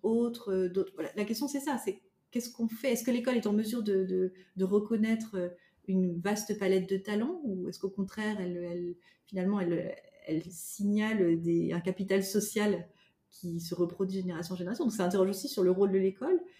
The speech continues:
et sur ce qu'on fait du mérite signalé par l'école. Est-ce que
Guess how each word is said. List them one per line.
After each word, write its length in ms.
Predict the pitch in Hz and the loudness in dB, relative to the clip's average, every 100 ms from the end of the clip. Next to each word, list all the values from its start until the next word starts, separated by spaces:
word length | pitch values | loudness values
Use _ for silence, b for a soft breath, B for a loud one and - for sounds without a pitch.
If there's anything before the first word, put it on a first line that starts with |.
| B B B _ - | B B B _ -2
et 360 | 269 320 - - | 0 0 -2 -10
sur 260 | - 240 | -6 -4
ce 100 | - | -6
qu'on 200 | - 226 | -2 0
fait 600 | 220 - - 311 370 381 - | 0 -2 -2 2 2 2 -4
du 240 | 208 214 214 | -6 0 4
mérite 360 | 226 233 302 | 4 4 2
signalé 340 | - 233 233 254 | 0 0 0 0
par 140 | 269 | -4
l'école. 260 | 302 294 202 | -2 -2 -2
Est-ce 140 | - | -2
que 320 | 254 277 262 | 0 0 0